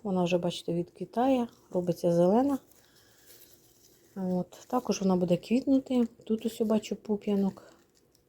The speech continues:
Тут. Ну, поки ще вона буде квітнути.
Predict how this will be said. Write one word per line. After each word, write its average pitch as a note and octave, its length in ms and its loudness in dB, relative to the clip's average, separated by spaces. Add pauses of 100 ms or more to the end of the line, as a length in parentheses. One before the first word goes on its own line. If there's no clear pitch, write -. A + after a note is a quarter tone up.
(120)
Тут. - 380 -4 (720)
Ну, D4 160 -6 (100)
поки A3+ 280 -2
ще G#3 180 2
вона G3 180 4
буде F3+ 180 -2
квітнути. - 500 -10